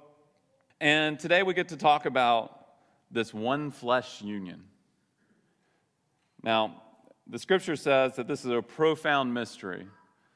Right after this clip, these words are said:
And so I can't stand here before you today and expect to explain every aspect of what this means, because it was still a profound mystery to the one who was writing the text.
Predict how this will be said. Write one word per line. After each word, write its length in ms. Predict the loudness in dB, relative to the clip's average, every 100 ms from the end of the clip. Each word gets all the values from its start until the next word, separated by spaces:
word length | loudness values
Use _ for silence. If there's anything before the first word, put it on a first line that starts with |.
| _ _ _
And 360 | 0 0 0 -2
so 360 | 0 2 0 0
I 160 | -2
can't 400 | -2 -6 -6 -6
stand 340 | -8 -6 -4 -4
here 500 | -2 -2 -4 -8 -10
before 380 | -10 -8 -4 -2
you 100 | -2
today 680 | -6 -2 2 2 2 -4 -12 _ _ _ _ _ _
and 420 | -2 0 2 -2 -6
expect 720 | -12 -12 0 2 2 -2 -8
to 320 | -2 0 -2 -4
explain 460 | -10 -4 -2 -2
every 340 | 2 2 2 -2
aspect 540 | 0 0 -2 -4 -4
of 80 | -2
what 140 | -4
this 180 | -4 -6
means, 220 | -4 -4
because 260 | -6 -6 -2
it 60 | -2
was 120 | -2
still 260 | 0 2
a 40 | 2
profound 480 | 0 -4 0 -2 0
mystery 400 | -6 -4 -4 -4
to 120 | -4
the 60 |
one 200 | -2 0
who 80 | 2
was 120 | 0
writing 480 | 2 4 4 2 -2
the 100 | -4
text. 600 | 0 0 0 -6 -18 -20